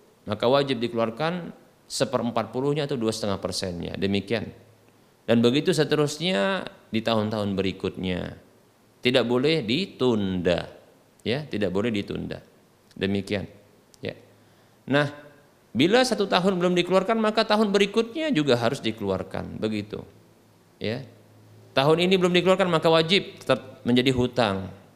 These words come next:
karena itu adalah kewajiban pada harta, hak yang menjadi kewajiban bagi, bagi harta tersebut,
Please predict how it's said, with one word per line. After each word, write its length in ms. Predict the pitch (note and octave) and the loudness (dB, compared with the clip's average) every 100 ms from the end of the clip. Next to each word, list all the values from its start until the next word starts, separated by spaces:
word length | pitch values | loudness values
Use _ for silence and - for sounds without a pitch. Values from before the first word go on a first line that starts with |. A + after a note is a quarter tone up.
| - | -12
karena 240 | - C3 | -4 -2
itu 160 | C#3+ E3+ | -2 -2
adalah 400 | G#2 A2+ A#2+ C3+ | 0 0 0 -2
kewajiban 560 | C3 A#2 G#2+ B2+ B2+ A2 | -2 -2 0 0 0 0
pada 200 | G#2+ G#2 | 0 0
harta, 520 | A#2+ B2+ - F#2+ - - - - _ _ - | 0 -2 -4 -10 -14 -20 -20 -20 _ _ -4
hak 200 | D#3 C#3 | -2 0
yang 120 | C3+ | 2
menjadi 240 | A#2 A2+ | 2 0
kewajiban 480 | A#2 G#2+ G#2 A2+ A2+ | 0 -2 0 0 0
bagi, 280 | G2 G2 C#3 | -2 -2 -6
bagi 520 | - F#2 G2 D#3 - - _ _ | -4 -4 -2 -4 -8 -16 _ _
harta 320 | - A#2 A#2 G#2+ | -4 -4 -2 -4
tersebut, 480 | G2 G2 G2 F2 | -4 -6 -8 -10